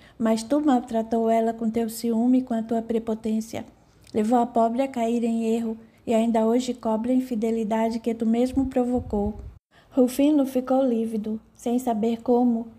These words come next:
Imagens lhe vinham à mente rápidas,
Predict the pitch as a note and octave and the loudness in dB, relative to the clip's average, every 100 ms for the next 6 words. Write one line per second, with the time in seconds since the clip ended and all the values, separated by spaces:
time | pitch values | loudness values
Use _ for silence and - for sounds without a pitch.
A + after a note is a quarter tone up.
0 | - A#3 B3 A#3 A#3+ C4+ C#4+ C#4+ - A3+ | -6 2 2 4 0 2 -2 -2 -4 -2
1 | A#3 A#3 A#3 A#3 A3+ A3+ A#3 A3+ - A#3+ | 0 0 0 0 0 0 0 -4 -6 -2
2 | A#3+ A#3 B3 G#3+ A#3 - | 0 -2 -2 -2 -4 -6